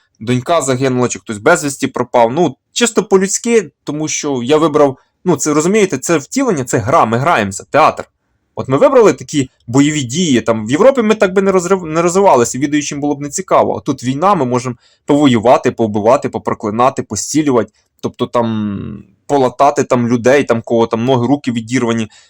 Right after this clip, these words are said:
болі познімати. Ну це ж цікаво. Це колосальний об'єм роботи. Ну, гра такий, театр, розумієте, екшен. Ми самі на-, вибрали втілення сюди прийти. Розумієте? Хто вибрав на війну піти повоювати, хто там кармічно мав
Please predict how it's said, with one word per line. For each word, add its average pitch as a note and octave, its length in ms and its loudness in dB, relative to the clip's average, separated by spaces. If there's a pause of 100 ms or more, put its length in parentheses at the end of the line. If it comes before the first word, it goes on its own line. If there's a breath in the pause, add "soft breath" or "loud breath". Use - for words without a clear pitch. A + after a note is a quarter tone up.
(160 soft breath)
болі D3 280 2
познімати. A#2+ 560 -2
Ну A2+ 60 -6
це D#3 120 -8
ж - 100 -8
цікаво. E3+ 500 0 (240)
Це B2 120 -6
колосальний D#3 520 -2
об'єм D3 240 -2
роботи. D#3 360 0
Ну, C#3 180 0
гра C3+ 240 2
такий, A2 280 -6
театр, C#3 380 2
розумієте, A2 720 -6
екшен. C3+ 360 -6 (420)
Ми B2+ 120 -2
самі F3+ 280 0
на-, A3+ 120 0
вибрали B2 440 0
втілення G#2+ 520 -4
сюди A2+ 240 -6
прийти. A2+ 460 -6 (240)
Розумієте? C3 580 -4 (120)
Хто - 180 0
вибрав E3 300 2
на C3+ 120 0
війну A#2 240 0
піти D3+ 260 -6
повоювати, B2 580 -2
хто - 180 -6
там D#3 160 -4
кармічно C#3 460 -4
мав B2+ 260 0